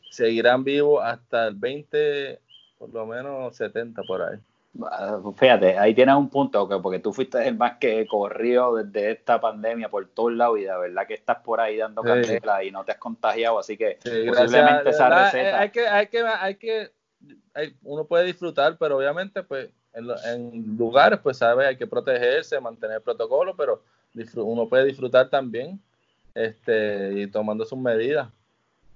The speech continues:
Speaker 2: Bueno, pues, Beto, este, con eso ya, eh,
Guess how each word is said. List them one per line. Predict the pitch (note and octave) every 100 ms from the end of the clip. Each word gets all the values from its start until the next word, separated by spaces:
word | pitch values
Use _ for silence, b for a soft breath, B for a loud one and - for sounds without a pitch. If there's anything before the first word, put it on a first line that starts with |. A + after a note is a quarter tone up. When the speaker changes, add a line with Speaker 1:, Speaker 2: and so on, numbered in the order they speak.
| - - _ _
Speaker 2:
Bueno, | _ C3 A#2+
pues, | F#2 E2+
Beto, | A2+ - G#2
este, | G2 - F#2+
con | F2+ F2+
eso | F#2+ - B2 C3 C3 B2 A#2 A#2 A2 G2+
ya, | - G#2 G2 B2+ B2 A2 G2+ F2+
eh, | G2+ G2